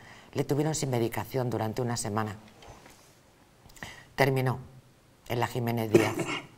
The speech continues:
y a sus familiares le dijeron que solo cabía esperar la muerte. Bueno, en fin, gentuza.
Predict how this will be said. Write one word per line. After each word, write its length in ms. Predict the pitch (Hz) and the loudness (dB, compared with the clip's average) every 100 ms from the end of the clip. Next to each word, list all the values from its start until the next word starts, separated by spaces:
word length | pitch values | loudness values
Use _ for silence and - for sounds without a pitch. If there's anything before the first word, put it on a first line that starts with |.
| - - - - - | -20 -20 -20 -20 0
y 160 | 160 | 2
a 80 | 147 | 2
sus 180 | 131 139 | 0 2
familiares 500 | 160 170 147 127 143 | 2 4 4 2 2
le 120 | 135 | 0
dijeron 420 | 120 - 117 113 - - - | -2 0 0 0 -6 -18 -6
que 120 | - | -4
solo 240 | - 123 123 | 0 0 2
cabía 260 | 120 107 | 0 0
esperar 320 | 117 110 101 | -2 0 0
la 100 | 95 | 2
muerte. 380 | 90 80 - - - - - | -2 -4 -10 -16 -20 -18 0
Bueno, 260 | 131 92 | 2 2
en 80 | 92 | 0
fin, 200 | 110 - | -4 -6
gentuza. 540 | - 120 113 113 - | 0 0 0 -2 -6